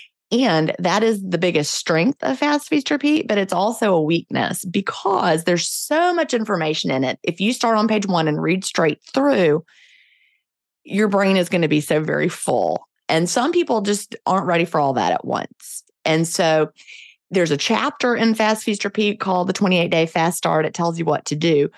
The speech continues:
but people get lost because then they keep reading and then there's all this stuff in there. So I'm like, you know, some people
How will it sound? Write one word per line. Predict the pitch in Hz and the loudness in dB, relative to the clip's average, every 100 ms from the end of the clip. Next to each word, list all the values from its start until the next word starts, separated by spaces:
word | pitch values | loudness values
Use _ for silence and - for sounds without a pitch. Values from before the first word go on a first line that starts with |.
| _ - | _ -4
but | 185 143 - | -2 -2 -4
people | - 277 403 | -2 0 0
get | 302 214 - | 0 -2 -2
lost | 175 180 175 147 151 156 - - - | 0 2 2 2 0 -2 -10 -8 -4
because | 190 202 180 | -2 -2 0
then | 196 | 0
they | 214 | 0
keep | 190 220 185 | -2 -4 -2
reading | 185 220 226 185 | 0 2 2 2
and | 160 | 2
then | 156 | 2
there's | 147 | 2
all | 165 156 | 2 0
this | 147 | -2
stuff | - - 165 - | -4 -4 -4 -2
in | 117 | -4
there. | 50 57 - - - - _ | -2 -4 -6 -10 -18 -20 _
So | - 175 | -4 0
I'm | 170 | 0
like, | 127 | 0
you | 156 | 0
know, | 151 | 0
some | - 302 440 | 0 -2 0
people | 466 427 269 - | 0 2 0 0